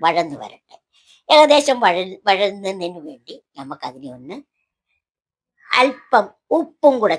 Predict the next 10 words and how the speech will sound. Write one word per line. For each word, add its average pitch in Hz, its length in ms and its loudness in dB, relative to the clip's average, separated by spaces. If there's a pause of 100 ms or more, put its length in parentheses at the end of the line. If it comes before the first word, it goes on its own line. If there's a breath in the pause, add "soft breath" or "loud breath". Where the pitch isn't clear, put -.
(100)
ചേർത്ത് 131 380 -12
കൊടുക്കാം. - 360 -14 (140)
കറിക്ക് 220 400 2
ആവശ്യമായ 170 460 -4 (140)
ഉപ്പുമായി. 151 580 -6 (420)
ഉള്ളിയൊക്കെ 247 460 2 (120)
പെട്ടെന്ന് 233 500 0
വഴന്ന് 170 320 -2
കിട്ടുമല്ലോ, - 440 -16 (200)
അപ്പൊ 165 140 -10